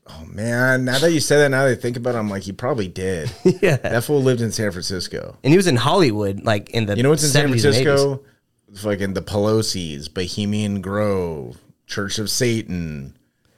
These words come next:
Speaker 2: Pelosi in the house.
Speaker 1: Fucking Chesa Boudin. All those motherf-, all those creepy fucking motherfuckers are out there.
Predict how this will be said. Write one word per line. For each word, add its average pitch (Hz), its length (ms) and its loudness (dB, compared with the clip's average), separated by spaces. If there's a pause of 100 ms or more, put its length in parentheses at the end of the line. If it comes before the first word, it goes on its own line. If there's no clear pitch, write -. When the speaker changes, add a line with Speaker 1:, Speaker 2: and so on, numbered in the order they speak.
(300)
Speaker 2:
Pelosi 165 380 4
in 170 60 6
the 160 80 6
house. 165 420 2
Speaker 1:
Fucking 101 540 -2
Chesa 127 480 0
Boudin. 120 640 2
All 110 180 -2
those 107 160 -2
motherf-, 101 320 -4
all 110 120 0
those 113 180 -2
creepy 120 460 -6
fucking 101 520 -2
motherfuckers 98 640 -4
are 90 120 -2
out 90 220 -4
there. 73 280 -10